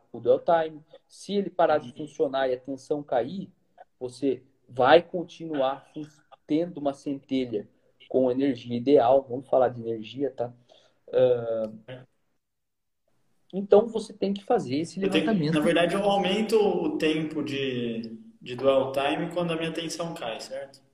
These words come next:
Speaker 1: Exatamente. Olha um, olha um exemplo. Quatorze volts, três ponto seis milissegundos. Treze
Speaker 2: Uhum.
Speaker 1: volts, eu tava usando três ponto nove. Ou seja, eu tinha dez por cento a mais de dwell aqui.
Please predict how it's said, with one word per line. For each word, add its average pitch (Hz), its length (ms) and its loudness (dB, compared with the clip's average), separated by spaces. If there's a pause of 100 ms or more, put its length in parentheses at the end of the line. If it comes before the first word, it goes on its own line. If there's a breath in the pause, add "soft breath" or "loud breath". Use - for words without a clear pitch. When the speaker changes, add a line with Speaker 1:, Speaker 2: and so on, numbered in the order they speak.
(220)
Speaker 1:
Exatamente. 165 640 4
Olha 185 140 10
um, 190 180 0
olha 190 220 2
um 190 80 -4
exemplo. 151 360 -4 (460)
Quatorze 175 440 2
volts, 190 360 2
três 208 320 2
ponto 202 280 -4
seis 190 220 0
milissegundos. 180 800 -2 (600)
Treze 208 380 8
Speaker 2:
Uhum. 135 60 -8
Speaker 1:
volts, - 580 0 (240)
eu 127 100 -4
tava 156 220 2
usando 190 440 0 (420)
três 196 240 4
ponto 220 320 0
nove. 190 440 6 (640)
Ou 135 80 -10
seja, 117 360 -2
eu 117 100 -10 (120)
tinha 151 160 -6
dez 208 320 4
por 196 200 0
cento 180 300 0
a 160 40 2
mais 160 200 0
de 151 80 -12
dwell 131 380 4
aqui. 107 260 -12